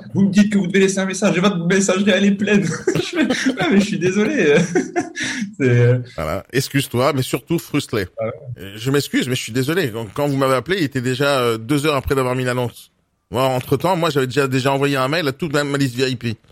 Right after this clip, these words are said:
Speaker 2: Qu'est-ce que vous voulez que je fasse ? Je vous ai averti il y a trois semaines sur YouTube. Il faut vous inscrire à la liste V I P. Maintenant, vous pleurez.
Speaker 1: Mm.
Speaker 2: Moi, je vous vois pas dans ma liste. Alors, mettez-vous dans ma liste, la prochaine affaire, vous l'aurez.
Speaker 1: Ouais.
Speaker 2: Tu les frustres, tu les frustres, tu les frustres,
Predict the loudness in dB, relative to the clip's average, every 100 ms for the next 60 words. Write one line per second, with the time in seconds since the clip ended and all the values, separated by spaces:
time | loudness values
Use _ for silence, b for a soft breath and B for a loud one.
0 | b b _ _ _ _ _ _ _ _
1 | _ _ -8 -2 2 2 2 2 0 0
2 | 0 2 0 -2 -2 0 0 0 -4 -2
3 | -2 0 -2 -2 -4 -6 b b b -2
4 | 2 2 2 0 -2 0 0 0 0 -2
5 | -2 -2 -4 -2 0 -2 -2 -2 -2 -6
6 | -16 _ _ _ -6 -4 -2 0 2 2
7 | 2 2 0 0 -4 -10 _ _ _ _
8 | _ _ _ _ -8 -4 -2 0 0 0
9 | 0 -2 -4 -2 -2 -2 -2 0 -2 -6
10 | _ _ _ _ _ _ _ _ _ _
11 | _ -14 -8 0 0 2 0 -2 0 0
12 | 0 -2 -2 0 -2 0 -2 -4